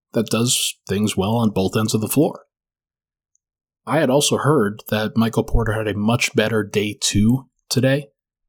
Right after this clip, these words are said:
than day one. Apparently his day one was not good, and that his day two was better, but there's probably some nerves there, there's probably some excitement there, uh,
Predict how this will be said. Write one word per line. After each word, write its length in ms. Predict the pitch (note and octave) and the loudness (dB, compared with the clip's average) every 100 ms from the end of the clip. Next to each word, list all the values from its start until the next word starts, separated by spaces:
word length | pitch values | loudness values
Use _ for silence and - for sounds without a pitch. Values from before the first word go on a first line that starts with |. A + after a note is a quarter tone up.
| _ - | _ -2
than 240 | A2 G2 | 0 0
day 180 | G2 E2 | -2 -4
one. 300 | E2+ D#2+ - _ _ _ _ _ | -4 -6 -8 _ _ _ _ _
Apparently 300 | - C#3 C#3 | 0 2 4
his 180 | A2+ G2+ | 2 2
day 160 | A2 A2 | 2 2
one 200 | A2 A2 | 0 0
was 220 | F#2+ - | 0 -2
not 400 | F#2 F#2 - - | -2 0 -2 -4
good, 280 | D#2+ A#1+ - _ - - _ _ _ _ _ _ _ - | -4 -4 -10 _ -20 -20 _ _ _ _ _ _ _ -8
and 100 | F#2+ F2+ | -4 -4
that 160 | F2 _ _ _ - | -4 _ _ _ -6
his 160 | F2+ | -4
day 160 | - F#2+ | -2 -4
two 200 | - G2 | -2 -4
was 120 | F2+ | -4
better, 440 | - G3+ D3+ - _ _ _ _ _ _ _ _ _ _ _ _ - | 0 2 2 -2 _ _ _ _ _ _ _ _ _ _ _ _ -8
but 120 | - | -4
there's 180 | - D3 | -2 -2
probably 240 | C#3+ B2+ | -2 -2
some 220 | A2 A2 F#2+ | -4 -4 -4
nerves 340 | F2+ F#2+ - | -2 -4 -2
there, 220 | G2+ G2 | -2 0
there's 120 | F#2+ | -2
probably 280 | - G2+ G2 | -2 -2 0
some 180 | - F#2+ | -2 -2
excitement 520 | F#2 - G2+ F2 G2 - | -4 -2 -2 -4 -12 -6
there, 300 | G2 - _ _ _ _ _ _ _ | -4 -4 _ _ _ _ _ _ _
uh, 240 | A2 F#2 | -6 -6